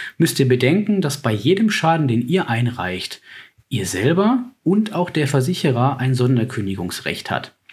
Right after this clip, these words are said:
Gute Versicherer sagen bei dem ersten Schaden, „Ey, dafür sind wir da, kein Problem, beim zweiten auch noch, beim dritten wird schon kritisch.“ Und wenn dann vielleicht noch ein vierter Schaden kommt, alles so Kleinigkeiten, dann könnt ihr auch schon mal sagen, „Mensch, dann kündigen wir dir als Kunde, weil du bist uns zu teuer.“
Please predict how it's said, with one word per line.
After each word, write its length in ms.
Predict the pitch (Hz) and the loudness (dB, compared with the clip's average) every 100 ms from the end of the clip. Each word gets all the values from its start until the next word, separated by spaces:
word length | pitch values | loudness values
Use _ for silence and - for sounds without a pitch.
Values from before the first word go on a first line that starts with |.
| _ _ | _ _
Gute 320 | - 196 196 | 0 2 2
Versicherer 640 | 190 147 151 165 143 143 135 | 2 2 2 0 2 2 2
sagen 460 | 127 127 127 117 | 2 2 2 0
bei 160 | 113 113 | 0 0
dem 180 | 110 98 | 2 2
ersten 300 | 131 127 123 | 0 -2 -4
Schaden, 340 | 123 117 113 | -2 -2 -2
„Ey, 220 | 113 123 | 0 0
dafür 240 | 123 - 123 | 0 -2 -4
sind 180 | 113 | -4
wir 80 | 104 | -2
da, 240 | 101 131 139 | 0 2 2
kein 220 | 120 113 | -2 -2
Problem, 360 | 120 110 135 | -2 0 2
beim 160 | 120 107 | 2 -2
zweiten 360 | - 117 110 104 | -2 -2 0 0
auch 240 | 143 165 | 0 0
noch, 220 | 160 151 | 0 0
beim 200 | - 117 | -2 -2
dritten 520 | 117 135 135 143 131 127 - - - - | 0 0 2 2 0 -2 -10 -10 -12 -2
wird 140 | 131 | -2
schon 160 | - 127 | 0 0
kritisch.“ 480 | 123 165 196 196 170 | 2 2 4 4 4
Und 100 | 135 | 2
wenn 120 | 123 | 4
dann 160 | 131 127 | 2 2
vielleicht 260 | 139 131 | 0 0
noch 120 | 127 | 2
ein 100 | 123 | 0
vierter 320 | 123 165 165 151 | 0 0 0 0
Schaden 300 | 156 147 143 | 0 0 0
kommt, 260 | 147 143 | -2 0
alles 180 | 127 139 | -2 0
so 100 | 131 | -2
Kleinigkeiten, 840 | 123 131 185 - 156 151 151 151 147 - - | 0 0 0 0 0 0 0 -2 -4 -10 -4
dann 80 | 120 | 0
könnt 220 | 127 143 | 2 2
ihr 100 | 131 | 2
auch 80 | 131 | 2
schon 140 | 131 | 2
mal 100 | 127 | 0
sagen, 340 | 123 123 123 110 | 2 2 2 2
„Mensch, 280 | 110 110 | 0 -2
dann 360 | - 98 95 101 | -2 -2 -4 -4
kündigen 440 | - 139 156 160 | 0 2 2 2
wir 80 | 156 | 0
dir 200 | 143 151 | 0 0
als 200 | 135 135 | -2 -2
Kunde, 220 | - 147 | 0 2
weil 80 | 127 | 2
du 40 | 117 | 2
bist 200 | - 117 | 0 -2
uns 140 | 123 | -2
zu 100 | 123 | -4
teuer.“ 420 | 123 90 85 80 | -4 -2 -4 -6